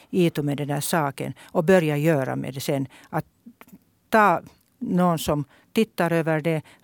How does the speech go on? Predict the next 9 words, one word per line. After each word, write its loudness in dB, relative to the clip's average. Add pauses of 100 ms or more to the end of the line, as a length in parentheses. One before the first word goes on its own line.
(140)
en 0
sån -2
här, -2
kanske -4
en, -2
en 2 (200)
<coughs> -6
riktig 0
yrkeskunnig, -2